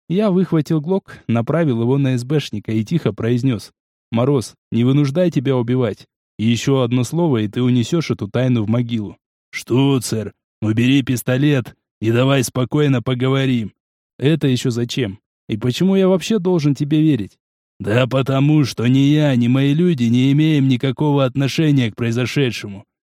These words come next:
Давай ты просто опустишь пистолет, и мы поговорим как цивилизованные люди". "Хорошо, пусть будет так. Вот только для начала объясни,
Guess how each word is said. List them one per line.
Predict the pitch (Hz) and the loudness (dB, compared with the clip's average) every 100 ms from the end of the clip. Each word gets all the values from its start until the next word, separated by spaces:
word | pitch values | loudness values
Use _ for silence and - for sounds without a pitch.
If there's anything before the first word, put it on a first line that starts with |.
| _ | _
Давай | 98 117 143 151 | -2 2 2 2
ты | 143 127 | 0 -2
просто | 135 143 - 135 | 0 0 0 0
опустишь | 123 175 160 139 120 | 0 0 0 -2 -4
пистолет, | - 123 135 147 160 - - _ _ - | -4 -4 -2 0 0 -2 -10 _ _ -2
и | 117 | 2
мы | 147 | 2
поговорим | 139 135 135 135 143 170 | 2 -2 0 0 2 2
как | 151 117 | 0 -4
цивилизованные | 104 123 127 135 131 147 135 139 147 | -2 0 2 0 0 0 2 2 2
люди". | 165 151 110 90 _ _ _ _ _ _ | 2 0 -2 -10 _ _ _ _ _ _
"Хорошо, | - 117 147 - 127 113 101 _ | -4 0 0 -2 -2 -2 -4 _
пусть | 131 131 | 0 0
будет | 120 127 120 - | 0 -2 -2 -4
так. | 117 104 - _ - | -8 -8 -16 _ -8
Вот | 107 110 | -4 -4
только | - 151 139 110 | -2 -4 -2 -4
для | 107 | -2
начала | 117 117 135 123 | -2 -2 -2 0
объясни, | 120 117 127 175 175 | -2 -2 -4 0 0